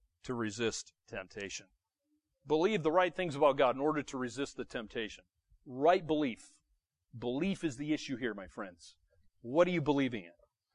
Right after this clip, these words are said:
Do you, do you know the God of the Scriptures as he has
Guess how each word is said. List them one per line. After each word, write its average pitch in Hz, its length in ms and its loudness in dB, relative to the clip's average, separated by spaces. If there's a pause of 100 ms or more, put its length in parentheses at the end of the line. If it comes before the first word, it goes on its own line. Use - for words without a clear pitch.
(680)
Do 131 60 -10
you, 127 140 -4 (100)
do 123 80 -8
you 139 100 -4
know 160 440 4 (540)
the 135 100 0
God 160 440 10
of 139 140 -6
the 127 80 -6
Scriptures 180 600 -4
as 127 180 -6
he 170 120 -4
has 135 220 -2